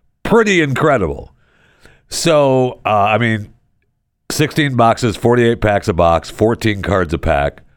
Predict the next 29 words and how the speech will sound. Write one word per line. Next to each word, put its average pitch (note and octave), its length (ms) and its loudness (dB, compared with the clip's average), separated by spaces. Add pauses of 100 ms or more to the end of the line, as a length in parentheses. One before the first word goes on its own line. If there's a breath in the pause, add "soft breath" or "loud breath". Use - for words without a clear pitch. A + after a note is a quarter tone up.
So F2 100 -4
that's E2 220 -2
over F2 200 -2
ten G2+ 300 -4
thousand D#2+ 640 -2
total D#2 300 -2
cards. C2 480 -4 (500 soft breath)
And F#2 160 -2
they G2+ 140 2
were F#2+ 240 2
originally F2+ 400 0
intended D#2+ 340 -2
to D#2+ 80 -4
be D2+ 120 -2
sold D#2+ 420 -2
to C#2+ 260 -2
large D2+ 340 0
stores D2 420 -2
who D2 200 -2
would D2 140 -2
open D2+ 300 -2
them C#2+ 220 -4
and C2+ 180 -8
sell D2+ 260 -2
the C#2+ 120 -4
individual C2+ 480 -4
packs C2 300 -6
to - 80 -6
customers. A2 540 -4